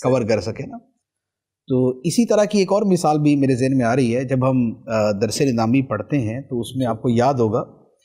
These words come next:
Speaker 1: कि मंतिक की किताबों में इल्म की तारीफ की जाती है
Speaker 2: जी।
Speaker 1: कि इल्म किसे कहते हैं।
Speaker 2: सही।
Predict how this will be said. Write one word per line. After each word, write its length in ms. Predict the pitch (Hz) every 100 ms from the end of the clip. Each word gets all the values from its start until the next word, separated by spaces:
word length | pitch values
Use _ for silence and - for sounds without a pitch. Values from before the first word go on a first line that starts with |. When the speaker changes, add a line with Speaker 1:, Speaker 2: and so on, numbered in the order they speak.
| _ _ _ -
Speaker 1:
कि 320 | 135 127 123
मंतिक 500 | 123 117 139 139 185
की 120 | 190
किताबों 480 | 180 156 123 120 131
में 300 | 147 156 156 175
इल्म 240 | 190 208
की 140 | 175 175
तारीफ 400 | 131 120 127 -
की 100 | 117
जाती 360 | 101 92 101
है 80 | 87
Speaker 2:
जी। 280 | - 104 110 92 - _ _ _ _ -
Speaker 1:
कि 80 | 131 - -
इल्म 260 | 202 208
किसे 280 | 165 151 147
कहते 320 | 120 101 -
हैं। 120 | - -
Speaker 2:
सही। 380 | - 117 95